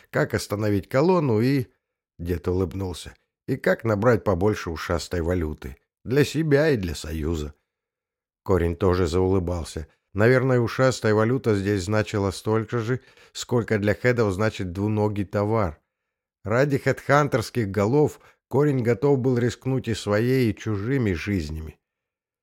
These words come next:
"Я отправляю с тобой всех свободных людей", — продолжал дед. "Ты поведёшь их на операцию, и отвечать за неё тоже будешь ты.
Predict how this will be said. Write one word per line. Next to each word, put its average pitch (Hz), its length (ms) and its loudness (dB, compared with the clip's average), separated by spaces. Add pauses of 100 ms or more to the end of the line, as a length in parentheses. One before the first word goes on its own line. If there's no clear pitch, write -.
(400)
"Я 123 220 2
отправляю 165 600 2
с - 160 -6
тобой 143 400 2
всех - 360 -4
свободных 123 560 -2
людей", — 110 400 0
продолжал 82 540 -6
дед. 82 320 -6 (280)
"Ты 156 100 -2
поведёшь 131 540 4
их - 140 -4
на 117 120 2
операцию, 87 640 -4 (180)
и 110 100 0
отвечать 131 500 2
за 104 120 4
неё 104 240 4
тоже 147 400 0
будешь 90 560 -4
ты. 69 240 -8